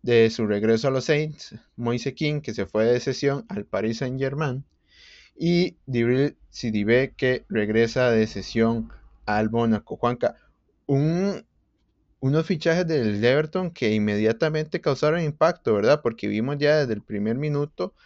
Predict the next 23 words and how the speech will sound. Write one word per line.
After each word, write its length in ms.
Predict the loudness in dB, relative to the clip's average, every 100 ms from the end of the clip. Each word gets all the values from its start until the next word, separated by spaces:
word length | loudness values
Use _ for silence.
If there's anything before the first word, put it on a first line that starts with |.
| _ -6
a 120 | 0
los 180 | 0 0
tres 220 | -4 -4
fichajes 420 | -4 -2 -2 -2
más 220 | -4 -6
importantes, 800 | -6 -6 -6 -4 -6 -6 -10 -12
que 120 | -10
fueron 360 | -4 -2 0 -2
James, 520 | -2 -2 -2 -6 -8 -8
Alan 400 | -4 -2 -2 -6 -6
y 120 | -4
Doucouré 580 | -4 -4 -2 0 0 -2 -20 _ _
de 180 | 0 2
inicio, 460 | 4 2 0 0
e 280 | 0 2 2
incluso 500 | 2 0 -4 0 2
James 460 | 2 2 0 -6 -8 _
con 180 | -2 0
el 80 | 0
de 100 | 0
mayor 280 | -2 -2
rendimiento, 560 | -2 -2 -2 -2 -4 -4
Juanca. 360 | -4 -6 -12